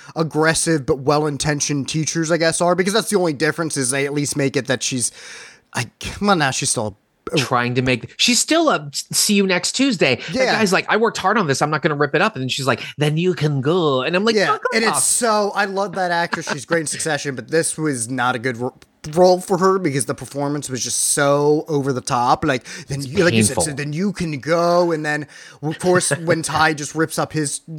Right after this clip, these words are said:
Speaker 1: you know, drawing and she's like, "That was a beautiful painting. You're gonna, you know, do," it was like, "Ah, fuck all of this."
Speaker 2: And then she was like, "Rip it up again,"
Speaker 1: Yeah,
Speaker 2: or
Speaker 1: I was
Speaker 2: whatever.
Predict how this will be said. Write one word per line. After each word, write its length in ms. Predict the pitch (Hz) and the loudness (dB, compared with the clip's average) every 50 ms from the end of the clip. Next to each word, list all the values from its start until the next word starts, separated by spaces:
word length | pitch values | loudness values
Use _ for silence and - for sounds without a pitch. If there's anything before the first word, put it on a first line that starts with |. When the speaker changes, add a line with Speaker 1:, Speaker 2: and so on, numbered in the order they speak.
| 147 | -2
Speaker 1:
you 80 | 156 165 | -2 0
know, 80 | 143 135 | 0 0
drawing 420 | 131 123 143 139 139 143 151 151 | -2 0 0 2 2 2 0 -2
and 80 | 127 117 | -4 -6
she's 140 | - - 113 | -8 -8 -8
like, 120 | 120 - - | -8 -6 -4
"That 100 | 147 151 | -4 -2
was 100 | 160 135 | -2 -2
a 60 | 143 | -2
beautiful 380 | - 151 180 165 143 - 139 | -2 -2 -2 -2 -2 -4 -2
painting. 400 | - 156 170 190 180 - 123 113 | 0 2 2 2 0 -4 -6 -6
You're 160 | 117 120 127 131 | -6 -4 -4 -4
gonna, 240 | 135 135 135 139 143 | -4 -4 -4 -4 -2
you 140 | 143 160 151 | 0 0 0
know, 60 | 143 | 0
do," 80 | 139 160 | -2 -6
it 140 | - - 220 | -4 -2 0
was 120 | 233 220 | 0 0
like, 120 | 220 190 185 | -2 -4 -4
"Ah, 80 | 196 - | -4 -4
fuck 340 | - - 254 254 208 - 160 | -2 2 2 2 4 4 2
all 220 | 135 127 123 120 | 0 0 -2 -4
of 60 | 113 | -6
this." 120 | 113 110 - | -4 -2 0
Speaker 2:
And 80 | 160 | 0
then 100 | 196 185 | 0 0
she 120 | - - 190 | 2 2 2
was 140 | 190 151 | 2 2
like, 120 | 175 170 123 120 | 2 0 0 0
"Rip 160 | 170 190 - | 0 0 2
it 100 | 190 160 | 2 2
up 140 | 147 139 - | 2 2 2
again," 460 | 147 - 139 120 113 110 104 104 95 - - - | 2 2 2 2 2 2 0 0 -4 -8 -8 -4
Speaker 1:
Yeah, 200 | 185 180 160 151 | 0 2 2 2
Speaker 2:
or 0 | |
Speaker 1:
I 40 | 143 | 2
was 60 | 123 | 4
Speaker 2:
whatever. 180 | 123 117 107 | 4 4 2